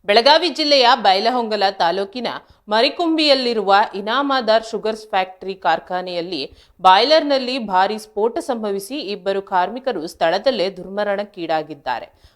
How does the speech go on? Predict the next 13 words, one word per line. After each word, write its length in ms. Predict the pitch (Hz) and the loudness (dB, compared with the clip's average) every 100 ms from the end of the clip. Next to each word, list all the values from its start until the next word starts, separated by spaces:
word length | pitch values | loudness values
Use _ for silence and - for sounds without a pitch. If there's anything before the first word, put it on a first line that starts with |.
| - | 0
ಹಾಗೂ 280 | 196 190 262 | 0 2 2
ಆರು 380 | 220 165 208 285 | 4 6 6 4
ಮಂದಿ 340 | 269 240 196 | -2 -2 -4
ಗಂಭೀರವಾಗಿ 840 | 185 180 190 269 294 220 175 175 220 | -4 -6 -2 -2 0 2 2 -2 -8
ಗಾಯಗೊಂಡಿದ್ದಾರೆ. 1000 | 190 147 165 160 156 147 117 - - _ _ - | -2 -2 -4 -8 -10 -8 -8 -8 -14 _ _ -20
ಸ್ಫೋಟದ 460 | - 214 233 294 294 | 0 2 4 4 4
ತೀವ್ರತೆಗೆ 680 | 285 247 247 247 220 240 269 | 2 -2 -2 -4 -2 -2 -2
ಇಬ್ಬರು 360 | 208 185 247 240 | -4 -2 -2 2
ಕಾರ್ಮಿಕರು 680 | 190 185 226 247 247 165 170 | 4 4 2 -2 -2 -2 -8
ಸ್ಥಳದಲ್ಲೇ 600 | - 170 190 247 269 285 | -2 0 2 0 0 -2
ಮೃತಪಟ್ಟಿದ್ದು, 760 | 233 196 202 202 214 160 175 - _ _ - | -2 -4 -4 -6 -8 -6 -8 -8 _ _ 4
ಕಾಯ್-, 360 | 202 233 233 | 6 6 2
ಗಾಯಗೊಂಡವರನ್ನ 840 | 202 208 269 302 277 247 220 202 | 2 2 2 0 0 0 0 -2